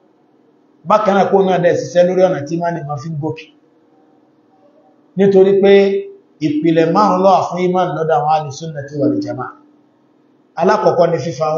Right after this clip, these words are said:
wí jáde. Ẹlẹ́ẹ̀kejì ká fọkàn gbà. Ẹlẹ́ẹ̀kẹta ká máa foríkèríkè ara ṣiṣẹ́ imani. Ẹlẹ́ẹ̀kẹrin ká máa ṣiṣẹ́ bí ó sì máa dàgbà sókè rí, torí pé imani yazid,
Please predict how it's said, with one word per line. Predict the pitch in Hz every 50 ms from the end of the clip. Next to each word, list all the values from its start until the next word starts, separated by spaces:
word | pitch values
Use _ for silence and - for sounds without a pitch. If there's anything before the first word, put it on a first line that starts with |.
| 160
wí | 151 151 151 147
jáde. | 143 156 160 156 156 151 - - - - - - _ _ _ _ _ _ _ _ _ _ _ -
Ẹlẹ́ẹ̀kejì | 175 208 220 190 - 170 160 143 147
ká | 151 170 175
fọkàn | - 165 160 - - 139 135
gbà. | 127 135 131 - - - _ _ _ _ _ _ _ _ _ _ _ _ -
Ẹlẹ́ẹ̀kẹta | 160 185 214 - - 160 - - 165 165
ká | 165 175
máa | 170 170 165
foríkèríkè | 135 147 175 185 196 - 180 180 180 175 - 160
ara | 143 139 143 143
ṣiṣẹ́ | 131 - 151 135 - 156 151 156
imani. | 156 165 160 160 160 165 - - 285 302 - - _ _ _ _ _ _ _ _ _
Ẹlẹ́ẹ̀kẹrin | 165 190 226 226 - - 180 175 175 175
ká | 190 190
máa | 185 175 175 175
ṣiṣẹ́ | - 190 190 180
bí | 185 220
ó |
sì | 196 - 175
máa | 170 165 156
dàgbà | 151 151 151 147 147
sókè | 135 139 202 196 185 175
rí, | 139 131 131
torí | - 165 165 185 190
pé | 190 196
imani | 190 190 190 185 185 180 175 156
yazid, | 151 147 147 147 160 160 151